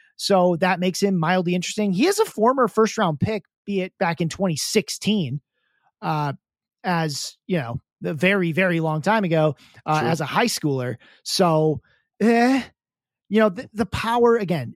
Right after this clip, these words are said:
Speaker 1: it's a huge surprise. The batting average is way higher than I expect it to be rest of season. It's not because he's been, like, super lucky. You know, Statcast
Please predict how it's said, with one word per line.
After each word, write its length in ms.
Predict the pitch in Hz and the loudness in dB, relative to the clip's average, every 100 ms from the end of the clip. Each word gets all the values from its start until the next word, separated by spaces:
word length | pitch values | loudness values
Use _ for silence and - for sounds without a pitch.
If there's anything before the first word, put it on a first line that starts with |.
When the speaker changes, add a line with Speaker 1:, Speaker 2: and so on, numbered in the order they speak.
| - | -4
Speaker 1:
it's 140 | 196 | -4
a 40 | |
huge 320 | 190 - 233 190 | -4 -2 -2 -2
surprise. 540 | 190 180 160 160 143 | -2 2 2 2 -2
The 100 | 165 | -4
batting 420 | 143 175 202 202 | -2 2 2 2
average 380 | 185 175 180 156 | 2 4 2 0
is 120 | 147 | -4
way 380 | 131 147 220 247 | -4 0 2 2
higher 460 | 196 180 190 175 165 | 2 0 0 0 -2
than 380 | 156 175 165 170 | -2 -2 -2 -2
I 140 | 170 170 | -2 -2
expect 520 | 156 - - 175 - | -2 -4 -4 -6 -8
it 100 | 160 | -8
to 60 | |
be 140 | 165 175 | -6 -4
rest 220 | 170 - | -4 -6
of 80 | 156 | -8
season. 540 | - 147 156 185 196 - - - 151 | -8 -6 -4 -2 -4 -6 -14 -8 -2
It's 160 | 185 | 0
not 200 | 269 349 | 0 0
because 280 | 415 285 277 | 0 -2 -2
he's 160 | 247 165 | -2 0
been, 200 | 196 202 | 0 0
like, 140 | 196 | -4
super 300 | - 185 190 | -6 -4 -4
lucky. 500 | 156 147 - 180 175 - - | -2 -4 -4 -4 -4 -8 -2
You 80 | 185 | -2
know, 0 | |
Statcast 760 | - 196 202 - 220 202 - | 2 0 0 0 2 0 -4